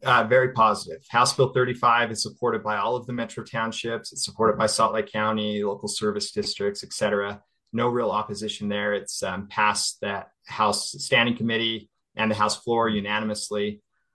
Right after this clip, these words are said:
Uh, House Bill three thirty passed the, uh, House Standing Committee unanimously. Um, so far is supported by the, uh, historic communities that are some of those islands, like,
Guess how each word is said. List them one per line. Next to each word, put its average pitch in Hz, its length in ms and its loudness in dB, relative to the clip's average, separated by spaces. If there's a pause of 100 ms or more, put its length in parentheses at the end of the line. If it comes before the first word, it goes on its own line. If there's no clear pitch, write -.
Uh, 104 120 0
House 120 280 -2
Bill 120 160 -2
three 120 200 -8
thirty 120 460 -2
passed 113 500 -2
the, 107 520 -8
uh, 95 260 -4
House - 300 0
Standing 135 260 4
Committee 127 240 -2
unanimously. 113 880 -4 (440)
Um, 101 440 0
so 131 260 2
far 123 340 4
is - 420 -6
supported 143 640 2
by 110 480 0 (400)
the, 104 400 -2
uh, 101 260 0
historic 135 460 0
communities 131 520 -4
that 107 140 -2
are 113 220 2
some 120 220 -8
of 113 60 -6
those 110 120 -4
islands, 113 420 -2
like, 98 220 -4